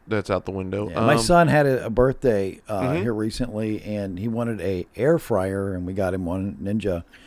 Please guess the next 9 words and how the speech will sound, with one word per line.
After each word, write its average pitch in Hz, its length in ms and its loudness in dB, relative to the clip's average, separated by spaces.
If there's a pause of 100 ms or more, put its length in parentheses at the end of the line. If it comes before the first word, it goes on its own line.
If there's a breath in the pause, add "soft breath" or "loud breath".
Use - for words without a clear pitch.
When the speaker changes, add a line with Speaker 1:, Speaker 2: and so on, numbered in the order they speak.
(260 loud breath)
Speaker 2:
uh, 76 160 -8
air 90 220 -2
fryer. 87 420 -4 (320 loud breath)
And, 107 920 -2
um, 92 560 -2 (260)
I'm 170 200 2
gonna 262 240 2
tell 185 280 0
ya, 117 340 0